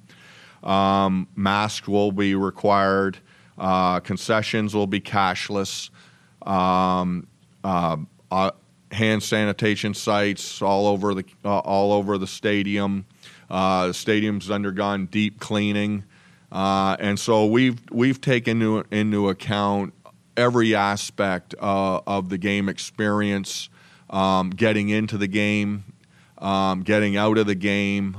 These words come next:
uh, all those things, uh, and trying to create the, the safest environment that we can for our fans.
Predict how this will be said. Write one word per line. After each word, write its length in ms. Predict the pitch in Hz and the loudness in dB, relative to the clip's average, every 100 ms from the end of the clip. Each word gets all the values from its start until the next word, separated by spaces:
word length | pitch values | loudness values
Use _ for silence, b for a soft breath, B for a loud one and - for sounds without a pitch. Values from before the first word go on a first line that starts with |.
| - 92 | -10 -4
uh, 560 | 92 92 90 87 87 78 | -2 0 0 0 -2 -4
all 240 | - 107 113 | 0 2 4
those 320 | 110 104 - | 4 2 -2
things, 560 | 104 101 95 92 - | -2 -2 -2 -4 -8
uh, 300 | - 98 92 - | -4 -2 -2 -4
and 180 | 95 | -6
trying 340 | 90 104 101 101 | -4 -2 -2 -2
to 80 | 92 | -4
create 640 | - 98 95 95 92 - | -6 -4 0 0 -2 -6
the, 340 | 92 90 90 - | -6 -4 -6 -6
the 160 | 92 | -8
safest 560 | 87 - 101 95 95 - | -6 -4 -4 -4 -8 -8
environment 640 | 92 90 87 87 87 85 - | -6 -4 -4 -4 -6 -8 -8
that 120 | 80 | -8
we 120 | 85 | -10
can 260 | - 92 87 | -8 -8 -8
for 240 | 87 87 | -6 -4
our 80 | 85 | -4
fans. 560 | - 92 90 90 87 | -6 -6 -6 -8 -10